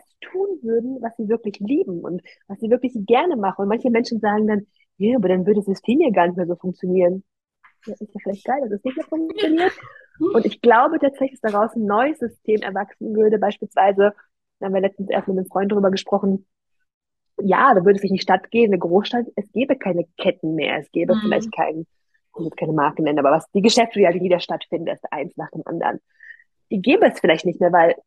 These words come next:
Speaker 1: keine Verkäuferin oder wenige Verkäuferinnen den Herzenswunsch in sich tragen, dort an der Kasse zu stehen. Die
Speaker 2: Mhm.
Speaker 1: wenigsten, glaube ich, ne? Ich möchte mich nicht so
Speaker 2: Ja.
Speaker 1: weit aus dem Fenster lehnen. Aber ich glaube trotzdem fest daran, dass es Menschen gäbe, die aus, von Herzen gerne Kleidung produzieren,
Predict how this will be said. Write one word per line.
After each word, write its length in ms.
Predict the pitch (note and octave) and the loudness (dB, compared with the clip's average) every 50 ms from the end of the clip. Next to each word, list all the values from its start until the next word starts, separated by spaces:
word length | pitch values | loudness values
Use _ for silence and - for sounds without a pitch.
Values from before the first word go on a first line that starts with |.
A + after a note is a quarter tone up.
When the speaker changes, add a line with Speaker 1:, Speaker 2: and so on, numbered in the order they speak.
| _ - - | _ -6 -6
Speaker 1:
keine 320 | - - G#3+ A#3 B3 C4 C4 | -4 -2 -2 -2 -2 -2 -2
Verkäuferin 680 | C4+ C4 - - A#3+ C4 B3+ B3 A#3 A3+ A#3 A3+ A3+ A3+ | -6 -4 -2 -4 -4 -2 -4 -2 -2 -2 -2 -2 -4 -6
oder 280 | - - G3 F#3 E3 | -2 0 0 2 4
wenige 340 | F#3+ A#3 D4 D4+ C#4 - - | 4 4 4 4 2 0 0
Verkäuferinnen 720 | - A#3 - - A3+ A#3+ A#3+ - A3+ G#3 G#3+ A3 A3 G#3+ | -2 -2 -2 0 -2 -2 -2 -2 -2 0 0 0 0 -2
den 120 | G#3 G#3 F#3 | -2 -4 -2
Herzenswunsch 600 | F#3 G3+ A#3 A#3 - C4 B3+ _ G#3+ A3+ A3 - | -2 -4 -4 -4 -6 -10 -10 _ -6 -6 -6 -6
in 120 | A3+ G#3+ | -6 -6
sich 140 | A3+ A3 - | -6 -6 -6
tragen, 500 | - - G3+ G3 G#3+ A3+ G#3+ G#3+ A3 A#3+ _ _ _ _ _ _ _ _ _ _ _ _ | -6 -4 -2 0 0 -2 -4 -10 -18 -20 _ _ _ _ _ _ _ _ _ _ _ _
dort 140 | - B3 D4 | 2 4 4
an 100 | D4 C#4 | 4 4
der 100 | C4+ C4 | 2 2
Kasse 280 | - A4+ - G#4 F#4+ | 0 0 0 0 0
zu 80 | - C4+ | 0 -2
stehen. 340 | - - - C#3+ C#3+ D#3 - _ _ _ - A#3+ | -2 0 0 0 0 -2 -6 _ _ _ 0 4
Die 60 | A#3 | 4
Speaker 2:
Mhm. 60 | A3+ | 6
Speaker 1:
wenigsten, 460 | A#3+ A#3 F4+ E4 - - - G3 F#3+ | 6 6 6 4 4 0 -2 -4 0
glaube 360 | - F#3 E3+ - F#3 E3+ E3+ | 4 4 6 6 6 4 2
ich, 200 | - D#3+ D3 _ - | 0 -2 -4 _ -8
ne? 160 | G3+ A3 G#3+ | -6 -6 -6
Ich 80 | G3 - | -6 -8
möchte 220 | F#3 F#3 F#3 - | -10 -12 -12 -14
mich 80 | F#3 - | -14 -12
nicht 160 | A3 G#3+ A3 | -12 -6 -2
so 40 | A#3 | 0
Speaker 2:
Ja. 120 | A3+ G#3+ | 0 2
Speaker 1:
weit 80 | G3+ G3 | 0 -2
aus 60 | - | -4
dem 100 | - G3+ | -8 -10
Fenster 240 | A3 A#3 B3 - G3 | -10 -8 -6 -4 -4
lehnen. 240 | F#3 F3 F3 F#3 - _ _ _ _ _ _ _ _ _ - - - - _ | -2 -4 -4 -6 -10 _ _ _ _ _ _ _ _ _ -14 -14 -14 -10 _
Aber 320 | - F4+ G#4+ F#4 D#4 - C4+ | -2 -2 0 2 2 0 0
ich 100 | - - | 0 0
glaube 240 | - A#3+ G#3 A3+ | 0 0 0 -2
trotzdem 380 | - - - - - - B4+ G#4 - | -4 -4 -4 -4 -2 -2 -4 -2 -2
fest 240 | - B3+ B3+ - - | -2 -4 -4 -2 -4
daran, 220 | A3 G3+ G3 F#3+ | -2 -2 -2 -2
dass 100 | F#3+ G3 | -2 -2
es 120 | G3 - | -4 -2
Menschen 360 | - G#3 A3+ C#4+ - - B3+ A3 | -2 -2 -2 -2 -2 -2 -2 0
gäbe, 420 | A3+ A3+ A#3+ A#3 B3+ B3+ C4 C4+ C4+ - _ _ _ _ - | 0 0 2 2 2 0 0 -2 -4 -10 _ _ _ _ -4
die 280 | A#3 A#3 A#3 A#3 - _ - | -2 -2 -2 -2 -4 _ -8
aus, 140 | A#3 A#3+ - _ _ _ | -8 -8 -10 _ _ _
von 100 | B3 A3+ - _ - | -12 -12 -10 _ -4
Herzen 480 | - C#4+ - - - _ _ D4 C#4+ | -2 -2 -2 -2 -4 _ _ -8 -6
gerne 380 | C4 C#4 C4+ C#4 C#4+ C#4+ C#4+ C#4+ | -2 0 0 0 0 -2 -4 -6
Kleidung 420 | - - C#4 - - G4+ G4 E4+ | -2 0 2 4 4 4 2 -2
produzieren, 580 | - - A3+ G#3 F3+ F#3 - _ - G#3+ G#3 | -2 -2 -4 -2 -4 -4 -8 _ -8 -8 -8